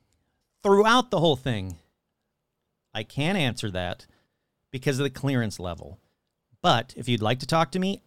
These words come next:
in the skiff after the hearing, I can elaborate." Obviously, if they have the clearance level. His on-the-record statements were all cleared for open publication on April fourth and April sixth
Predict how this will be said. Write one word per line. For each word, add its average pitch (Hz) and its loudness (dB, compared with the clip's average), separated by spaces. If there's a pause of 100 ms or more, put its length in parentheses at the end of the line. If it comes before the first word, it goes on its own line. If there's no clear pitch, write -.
(160)
in 151 -4
the 202 -2
skiff 151 -2 (120)
after 127 -2
the 175 -2
hearing, 135 -2 (360)
I 120 -2
can 123 0
elaborate." 104 -2 (840)
Obviously, 110 -2
if 127 -4
they 107 -2
have 87 -6
the - -14
clearance 85 -12
level. 69 -18 (440)
His 214 2 (100)
on-the-record 196 0
statements 131 -2
were 131 -2 (120)
all 180 6
cleared 131 -2 (200)
for 156 -4 (100)
open 196 2
publication 165 2 (420)
on 135 0
April 147 0
fourth 196 0 (100)
and 135 -4
April 151 -4
sixth - -2